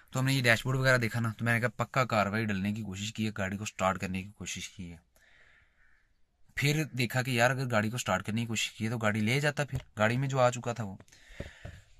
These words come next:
फिर हमने जब देखा ना कि ये जो शो पीस है मेरा, जो मैंने इधर रखा हुआ था, बुल, बुलिश जो होता है, बुल,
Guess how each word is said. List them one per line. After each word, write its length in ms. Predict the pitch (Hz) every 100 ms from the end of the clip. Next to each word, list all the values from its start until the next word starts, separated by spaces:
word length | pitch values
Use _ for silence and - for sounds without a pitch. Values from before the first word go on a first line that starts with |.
| -
फिर 160 | - 185
हमने 300 | 175 170 175
जब 140 | 170
देखा 220 | 151 143 165
ना 100 | 160
कि 140 | 156
ये 140 | 156
जो 140 | 151 156
शो 220 | - 139
पीस 240 | 139 131
है 60 | 131
मेरा, 260 | 123 104 110 - - - - -
जो 120 | 107 110
मैंने 200 | 113 110
इधर 180 | 110
रखा 200 | 107 -
हुआ 100 | 110
था, 100 | 107
बुल, 300 | 101 107 113 113 _ 113
बुलिश 480 | 104 107 - - -
जो 120 | 98
होता 220 | 95 90 98
है, 60 |
बुल, 300 | 98 104 98